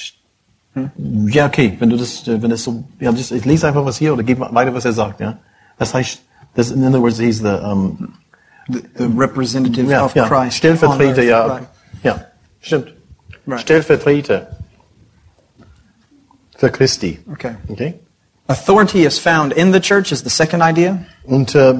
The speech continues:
Speaker 1: zweiter Punkt und, unter Wesen der Kirche, die Autorität kommt aus der Kirche. <clears throat>
Speaker 2: The third idea is that salvation comes through the sacraments of the church.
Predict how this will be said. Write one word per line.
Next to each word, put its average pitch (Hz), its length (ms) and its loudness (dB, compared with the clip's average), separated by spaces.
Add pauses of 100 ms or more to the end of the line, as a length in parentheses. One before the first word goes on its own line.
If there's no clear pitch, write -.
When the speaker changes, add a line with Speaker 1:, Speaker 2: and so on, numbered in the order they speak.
(100)
Speaker 1:
zweiter 156 320 2
Punkt 175 240 2
und, 139 200 2
unter 135 340 2
Wesen 151 320 4
der 123 100 2
Kirche, 156 460 2 (340)
die 151 220 4
Autorität 151 920 2
kommt 165 380 0
aus 127 160 0
der 117 140 2
Kirche. 127 520 0 (3250)
<clears throat> - 460 -2 (800)
Speaker 2:
The 123 60 -8 (120)
third 208 140 6
idea 170 320 4
is 151 140 2
that 127 120 -4
salvation 156 640 2
comes 139 320 -6
through 170 380 2
the 160 100 2
sacraments 190 720 0
of 185 100 0
the 196 60 4
church. 226 460 0